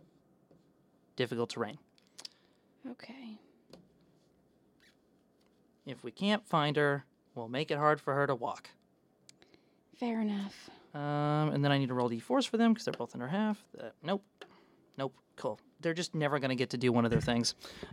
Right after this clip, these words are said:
Speaker 1: Um, 'cause it's, it's on a D four.
Speaker 2: I don't have any
Speaker 1: Two.
Speaker 2: sympathy for them.
Speaker 1: One.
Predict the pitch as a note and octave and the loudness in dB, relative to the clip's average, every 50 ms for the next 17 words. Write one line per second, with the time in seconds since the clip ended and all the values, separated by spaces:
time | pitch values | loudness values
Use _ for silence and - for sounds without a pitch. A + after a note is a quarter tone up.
0 | - - D#3 D3+ D3 D3 D3 D3 C#3+ C#3+ D3 D3 - _ - - C3+ B2+ A#2+ - | -4 -2 0 2 4 4 4 4 4 4 2 0 -2 _ -12 -10 -10 -10 -8 -6
1 | - C#3+ - - C3+ C3 B2+ A#2+ A#2 - B2 A#2 - - C#3+ C#3 C#3 C3+ B2+ B2+ | -6 -6 -4 -2 -2 0 -2 -2 -4 -4 -8 -4 0 4 6 8 10 8 8 6
2 | - _ _ _ _ _ _ _ _ _ _ _ _ _ - C4+ E4+ G4 F#4+ F#4 | 0 _ _ _ _ _ _ _ _ _ _ _ _ _ 8 10 12 12 12 12
3 | F4 F4 F4+ E4+ F4 E4 D#4 C4+ - F#3+ F#3 F4 F4 D#4+ F#4+ - F4 D#4+ C#4 - | 12 12 12 12 12 12 12 12 12 10 8 8 10 8 8 10 12 10 10 12
4 | D4 B3 A#3 C#4 G#3+ F#3 E3+ - F3 F3+ F3 F3 F3 E3+ E3+ E3+ E3+ E3 D#3 | 10 12 12 12 12 12 10 8 4 4 6 6 6 6 6 6 6 4 2